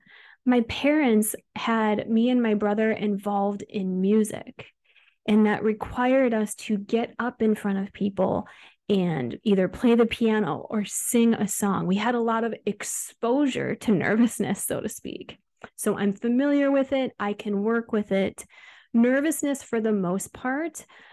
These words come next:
doesn't create any problems for me. Now, on the flip side,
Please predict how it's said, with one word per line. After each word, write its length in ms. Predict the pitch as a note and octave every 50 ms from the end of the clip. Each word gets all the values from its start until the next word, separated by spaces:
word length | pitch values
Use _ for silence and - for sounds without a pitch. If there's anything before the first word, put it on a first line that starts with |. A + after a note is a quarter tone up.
| - _ - A3
doesn't 460 | G3 A#3+ A#3 A3+ A3+ B3+ C4 - -
create 560 | - - - C4 B3 A3+ A3 G#3 G3+ G3+ F#3 -
any 240 | - F#3+ F#3+ F#3 F3+
problems 560 | - - - G3 G3 - - C#3+ - - -
for 220 | - - A#2 -
me. 280 | - - - - - G#3 _ _ _ _ _ _ _ _ _ _ _ _ _ _ _ _ -
Now, 340 | A3 A3+ F#3+ A#2 - - - _ _ _ _ _ -
on 160 | F#3+ G3 F#3+
the 60 | F3+
flip 300 | F3+ - - C4+ C#4 C4+
side, 420 | - - - - - - - -